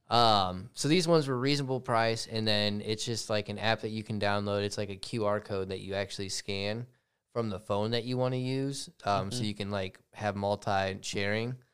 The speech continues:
Speaker 2: Right.
Speaker 1: Um, and then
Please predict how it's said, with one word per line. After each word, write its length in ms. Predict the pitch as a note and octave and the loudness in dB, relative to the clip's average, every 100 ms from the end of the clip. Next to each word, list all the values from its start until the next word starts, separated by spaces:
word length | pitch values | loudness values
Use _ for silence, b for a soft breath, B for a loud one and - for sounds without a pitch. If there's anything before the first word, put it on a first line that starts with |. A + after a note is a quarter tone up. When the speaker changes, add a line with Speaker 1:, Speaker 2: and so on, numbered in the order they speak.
| _ | _
Speaker 2:
Right. 320 | B2 A#2+ A2+ - - | -4 -2 -2 -6 -6
Speaker 1:
Um, 600 | - A2 G2+ F#2+ F2+ F#2+ - _ _ _ _ - | 2 4 4 2 0 -6 -12 _ _ _ _ 0
and 220 | A#2 A2 | 2 6
then 640 | A2 G#2+ G#2 G#2 G2+ G2 | 6 6 4 2 0 -6